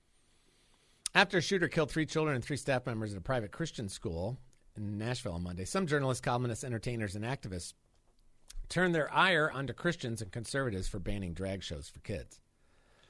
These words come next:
Left-wing sports writer Mike Wise seemed to agree with a tweet that sympathized with the transgender shooter, Audrey Hale, twenty-eight, whom police say attended the school as a child, for being a victim of intolerant brainwashing through religious indoctrination.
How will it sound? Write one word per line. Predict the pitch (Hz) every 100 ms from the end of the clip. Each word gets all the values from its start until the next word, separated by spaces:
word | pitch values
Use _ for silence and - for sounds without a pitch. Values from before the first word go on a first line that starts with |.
| - -
Left-wing | 135 165 165 165 143
sports | - 151 160 -
writer | 135 120
Mike | 120 131 -
Wise | 110 135 127 104
seemed | - 113
to | 107
agree | 101 104 110
with | 98
a |
tweet | 87 - 127
that | - 90
sympathized | - 208 - 117 92 -
with | -
the |
transgender | - 117 87 - 95 85
shooter, | 80 113 95 95 -
Audrey | 117 117 107 92 95 - - - - - -
Hale, | - 190 120 113
twenty-eight, | - 139 117 120 107 101
whom | - 127
police | 120 139 127
say | - 123
attended | 104 139 117
the | 98
school | - 131 113
as | 85
a |
child, | 82 - 226 147 135 139
for | -
being | 117 135
a | 120
victim | 107 123 107 104
of | 98
intolerant | - 98 - 190 190 175 104
brainwashing | 139 190 143 101 - 113
through | -
religious | 113 120 135 131
indoctrination. | 123 110 113 - 101 87 -